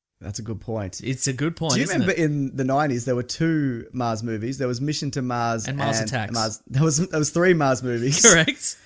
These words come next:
Speaker 1: Mission to Mars and Red Planet?
Speaker 2: Yes.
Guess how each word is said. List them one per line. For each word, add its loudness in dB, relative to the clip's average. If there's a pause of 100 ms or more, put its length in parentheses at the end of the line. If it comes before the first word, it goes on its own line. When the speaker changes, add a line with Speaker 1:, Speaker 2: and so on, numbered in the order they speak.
(480)
Speaker 1:
Mission 2
to 2
Mars 0
and 0
Red 2
Planet? -2
Speaker 2:
Yes. -2